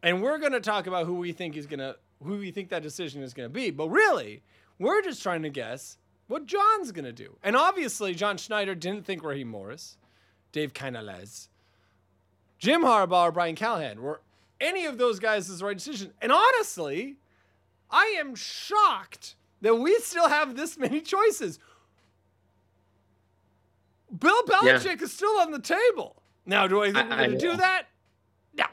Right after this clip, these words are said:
Speaker 2: No.
Speaker 1: No. That's
Speaker 2: And actually,
Speaker 1: stupid.
Speaker 2: I think because of John Schneider, uh, I was reading this thing about his, his personality and Belichick's personalities. I don't think it's gonna fit.
Speaker 1: No, amongst many things, no.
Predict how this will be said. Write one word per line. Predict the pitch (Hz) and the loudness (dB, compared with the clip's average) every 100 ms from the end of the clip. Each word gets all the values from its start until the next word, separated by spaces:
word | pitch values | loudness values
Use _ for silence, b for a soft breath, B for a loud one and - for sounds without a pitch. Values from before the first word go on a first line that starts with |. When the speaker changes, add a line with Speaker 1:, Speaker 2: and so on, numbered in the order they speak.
| _ _ _ _ - | _ _ _ _ -4
Speaker 2:
No. | 123 127 104 - - - | 2 2 2 -4 -14 -4
Speaker 1:
No. | 381 - - _ _ _ - | 0 -2 -4 _ _ _ -14
That's | 208 | -6
Speaker 2:
And | 165 | 2
actually, | 170 175 202 | 4 6 4
Speaker 1:
stupid. | 160 | 2
Speaker 2:
I | - | 6
think | 220 - | 4 4
because | 165 - 175 185 165 | -2 0 4 6 6
of | 151 | 2
John | 127 139 127 | 4 4 4
Schneider, | - 139 135 127 110 104 - _ _ - | 2 4 4 6 2 -2 -8 _ _ -8
uh, | 117 | -2
I | 117 107 104 107 | 0 2 0 0
was | 131 127 | 0 0
reading | 135 151 147 | 4 4 4
this | 143 - | 2 2
thing | 139 135 131 | 4 4 4
about | 117 113 113 113 113 104 - _ _ | 0 0 2 2 0 -4 -8 _ _
his, | 110 131 131 123 - b _ | -2 2 2 0 -6 b _
his | 202 202 | 6 8
personality | 220 196 175 160 151 | 4 6 6 6 4
and | 135 | 4
Belichick's | 127 123 143 120 - - - _ _ _ | 4 4 0 -4 -6 -20 -20 _ _ _
personalities. | - 135 131 123 117 113 110 98 - _ - | -6 -2 2 4 4 0 -4 -8 -18 _ -4
I | 131 | -2
don't | 127 | 0
think | 123 | -2
it's | 120 | -4
gonna | - 107 | -6 -8
fit. | - 95 - _ _ | -8 -12 -12 _ _
Speaker 1:
No, | 196 196 - _ _ - | -4 -4 -8 _ _ -4
amongst | 190 220 208 - - | 2 2 0 -10 2
many | 226 190 127 | 4 4 0
things, | 120 87 - - | -10 -18 -20 -12
no. | 143 101 | -10 -10